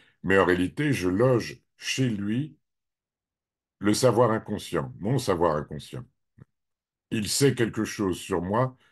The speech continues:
que je ne sais pas. Et de l'autre côté, aussi dans le transfert,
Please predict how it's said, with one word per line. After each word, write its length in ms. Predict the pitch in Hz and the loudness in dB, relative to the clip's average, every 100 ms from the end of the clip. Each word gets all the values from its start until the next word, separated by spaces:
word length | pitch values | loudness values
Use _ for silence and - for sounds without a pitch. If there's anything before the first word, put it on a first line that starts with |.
| _ _ - | _ _ -4
que 100 | 92 | -2
je 120 | 98 | -2
ne 60 | |
sais 180 | 87 - | -4 -6
pas. 260 | - 127 - _ _ _ _ _ _ _ _ _ _ _ _ _ _ _ _ _ _ _ _ _ _ _ _ _ - - - _ 98 | -6 -10 -12 _ _ _ _ _ _ _ _ _ _ _ _ _ _ _ _ _ _ _ _ _ _ _ _ _ -20 -20 -20 _ 0
Et 100 | 95 | 2
de 80 | |
l'autre 220 | 101 101 - | 4 2 2
côté, 560 | 85 - 107 151 151 _ _ _ _ _ _ _ - | -2 0 0 0 -4 _ _ _ _ _ _ _ 0
aussi 360 | 107 110 135 117 | 0 2 0 2
dans 120 | 104 | 2
le 60 | 90 | 0
transfert, 680 | 90 87 - 101 123 151 | -2 -4 0 2 2 0